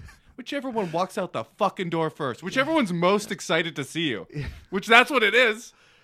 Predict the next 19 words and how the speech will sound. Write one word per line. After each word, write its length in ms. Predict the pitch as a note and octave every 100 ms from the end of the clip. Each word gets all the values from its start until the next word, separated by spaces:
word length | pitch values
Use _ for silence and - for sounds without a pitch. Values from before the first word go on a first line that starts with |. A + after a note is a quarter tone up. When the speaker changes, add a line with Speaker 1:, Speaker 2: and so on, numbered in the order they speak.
| _
Speaker 1:
His 180 | D3 C#3
Speaker 2:
Whoever 200 | G#3 D#4
Speaker 1:
dog 100 | C#4
Speaker 2:
walks 220 | B3 B3+
out 100 | C#4+
the 60 | G#3
door 220 | G3 G#3+
first 340 | - G#3+ C#4 -
is 120 | C#3+
most 300 | C3+ D3 F3+
Speaker 1:
to 60 | D#3
the 60 | F3+
Speaker 2:
excited 240 | D#3+ E3+
Speaker 1:
sound 180 | F3+ F#3
Speaker 2:
to 60 | F#3
see 60 | F#3
Speaker 1:
of 60 |
Speaker 2:
him. 60 | D#3+
Speaker 1:
tambourines. 760 | F3+ F3+ F3 F3+ F3+ C#3 -